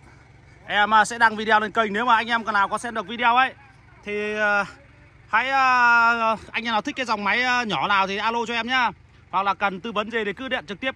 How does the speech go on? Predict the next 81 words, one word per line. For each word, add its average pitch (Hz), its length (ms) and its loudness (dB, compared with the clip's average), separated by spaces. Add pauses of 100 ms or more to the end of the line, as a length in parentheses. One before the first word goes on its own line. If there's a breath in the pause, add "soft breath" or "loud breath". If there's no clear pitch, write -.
vào 190 180 0
hai 214 140 -4
số 220 120 -8
điện 226 80 -12
thoại 190 160 -4
của 175 80 -10
em 208 220 0
hoặc 180 140 -4
là 185 60 -4
nhắn 196 140 -10
tin 233 160 -14
qua 220 120 -4
Zalo 220 280 -2
hai 220 100 4
số 202 100 -8
điện 226 100 -8
thoại 202 140 0
của 175 80 -4
em. 202 240 4 (360 soft breath)
Em 202 160 -4
sẽ 220 100 -10
tư 233 140 -10
vấn 208 180 -4
để 160 200 0
làm 180 140 0
sao 208 200 2
anh 208 120 -2
em 214 140 -4
có 208 60 -10
thể 156 100 -8
mua 214 160 -6
được 185 80 -6
cái 202 100 -10
dòng 180 160 -2
sản 156 140 -8
phẩm 156 180 -2
nào 175 160 2
nó, 185 320 2
nó 202 240 4
phù 196 160 -6
hợp 175 160 0
nhất 247 140 2
với 233 120 -4
cái 254 100 -12
công 220 160 -4
việc 185 200 -2 (520)
và 180 220 4
điều 190 160 -2
kiện 208 200 -4
kinh 233 140 -12
tế 208 120 -2
của 214 100 -8
mọi 190 120 -6
người 190 160 -4
nhá. 240 240 -2 (720)
Nếu 185 160 -4
mà 226 180 2
video 240 380 2
mà 202 240 4
anh 226 140 0
em 240 120 -4
xem 240 180 -4
được 202 140 0
ấy, 240 100 0
nó 208 140 -4
chưa 240 140 -4
đúng 214 160 -4
với 254 80 -4
cái 262 100 -6
nhu 240 120 -6
cầu 190 320 2
sản 147 200 -8
phẩm 139 200 -8
mà 185 200 -4
anh 214 100 -6
em 226 80 -14
đang 220 160 -6
muốn 214 120 -14
tìm 190 140 -12
kiếm 190 220 -12
ấy, 262 120 -12